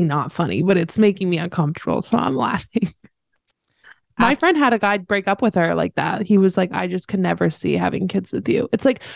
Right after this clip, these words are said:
Speaker 1: you could just come up with a different answer. Like, we don't need to hear that.
Speaker 2: I mean, I do feel like that is a very valid reason to not be with someone anymore.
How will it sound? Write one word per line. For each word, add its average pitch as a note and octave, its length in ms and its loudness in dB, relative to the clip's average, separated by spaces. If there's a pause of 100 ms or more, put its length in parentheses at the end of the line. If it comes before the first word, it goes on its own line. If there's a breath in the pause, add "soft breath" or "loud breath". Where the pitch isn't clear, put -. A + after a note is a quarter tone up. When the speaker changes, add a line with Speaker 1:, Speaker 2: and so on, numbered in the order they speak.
(100)
Speaker 1:
you C4+ 140 6
could F#4 240 4
just - 460 0
come A#3 200 4
up A3 140 2
with G3 140 6
a F#3 60 6
different E3+ 420 2
answer. - 520 -2 (300)
Like, G#3+ 100 4
we A#3 240 6
don't A#3 240 6
need F#3+ 200 6
to E3 60 -4
hear - 220 -4
that. - 340 -4 (100)
Speaker 2:
I C#4 100 2
mean, C#4+ 120 2
I C4 100 0
do E4+ 180 2 (160)
feel A3+ 200 2
like G#3+ 280 0
that F3 380 -2 (100)
is E3+ 640 -4 (320)
a F#3 100 -2
very E3 460 2
valid D3 440 -2
reason C#3 540 -4
to F3 140 -6
not C#3+ 320 -4
be B2+ 160 -4
with - 120 -8
someone - 320 -6
anymore. - 460 -6